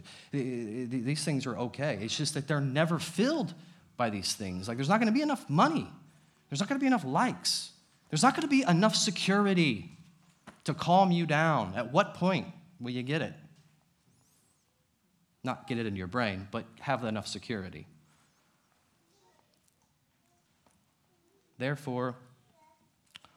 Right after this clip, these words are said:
all these unmet desires, our lack of contentment, our constant restlessness, our work-, workaholism, right? Our restless worry cause us to dehumanize ourselves and our neighbors, who are all made in the image of God, no matter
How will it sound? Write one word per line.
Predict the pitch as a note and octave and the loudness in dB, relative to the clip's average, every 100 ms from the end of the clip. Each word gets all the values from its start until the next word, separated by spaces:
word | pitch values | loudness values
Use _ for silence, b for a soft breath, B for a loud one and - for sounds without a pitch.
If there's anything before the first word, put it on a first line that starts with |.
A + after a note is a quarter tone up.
| b | b
all | - C#3+ C#3+ | 2 4 4
these | B2+ A#2+ | 0 -2
unmet | A2 A2 A2+ A2 | -4 -6 -8 -8
desires, | A2 F#2 G2 F#2+ F#2+ F2+ - - b b b | -10 -8 -4 -4 -6 -10 -12 -14 b b b
our | C3+ C#3+ | 2 4
lack | C3+ A2 | 4 2
of | G#2 - | -2 -10
contentment, | G#2+ - F2 D#2+ F2+ - B B | -10 -8 -12 -10 -10 -12 B B
our | G#2+ | -8
constant | - D#3 C#3+ - C3 | -4 -2 -2 -2 -6
restlessness, | A2+ G2+ - F#2 - F#2+ F2 - B | -6 -6 -6 -8 -8 -8 -10 -12 B
our | A#2+ | -6
work-, | A2 C3 D#3 C#3+ | -2 0 -2 -2
workaholism, | D3 D3+ B2 C3 B2 G2 F2+ F2+ F2 | -6 -4 -6 -4 -4 -4 -8 -8 -8
right? | F#2+ B2 - _ b b b b b b b _ - | -6 -8 -12 _ b b b b b b b _ -14
Our | G#2 | -6
restless | A#2+ C#3+ D3 C3+ - | -2 0 -2 -4 -6
worry | A2 G#2 G2 | -6 -4 -6
cause | - G#2+ - | -4 -6 -6
us | G#2 | -8
to | G#2 | -8
dehumanize | F2+ B2+ C3 B2 A2+ A2 A2 | -6 -6 -4 -4 -2 -6 -6
ourselves | G#2+ - A2+ G#2+ G#2 | -8 -6 -6 -6 -8
and | F2+ | -8
our | F2 | -6
neighbors, | F#2 G#2+ G#2+ G#2+ G#2 - - b b b - | -6 -6 -6 -8 -8 -10 -12 b b b -12
who | A2 | -6
are | F#2+ | 0
all | B2 C#3 | 2 2
made | B2+ G#2+ | 0 -4
in | |
the | F#2+ | -6
image | G2 F#2+ F#2 | -6 -8 -10
of | F2 | -10
God, | F2+ F2+ F2 F2 | -6 -4 -4 -6
no | |
matter | F#2 F2+ | -8 -8